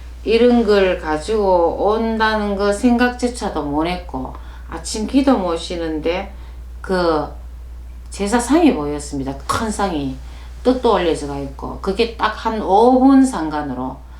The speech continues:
그러니까 그게 이태원 사건 이거를, 어, 번지수를 갖고 오셨는 거를 참 이게 일-, 아침에 기도한 거 모신 거랑 일치가 되네요. 그러면 그 상을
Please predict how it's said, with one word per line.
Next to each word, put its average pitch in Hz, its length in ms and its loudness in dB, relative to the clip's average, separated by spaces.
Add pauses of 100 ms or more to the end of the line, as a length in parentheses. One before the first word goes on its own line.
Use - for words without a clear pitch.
(240)
그러니까 240 720 2 (140)
그게 202 580 -2 (1080)
이태원 190 600 0
사건 175 500 -6
이거를, 170 640 0 (520)
어, 160 200 -4
번지수를 175 600 -4
갖고 143 300 -8
오셨는 147 460 -8
거를 147 300 -10 (420)
참 151 540 -6 (400)
이게 175 160 -10
일-, 247 400 2 (220)
아침에 240 480 -2
기도한 165 880 -4
거 156 120 -4
모신 170 440 -2
거랑 156 160 0
일치가 233 560 -2
되네요. 160 600 -4 (300)
그러면 190 460 0
그 220 140 2
상을 254 560 2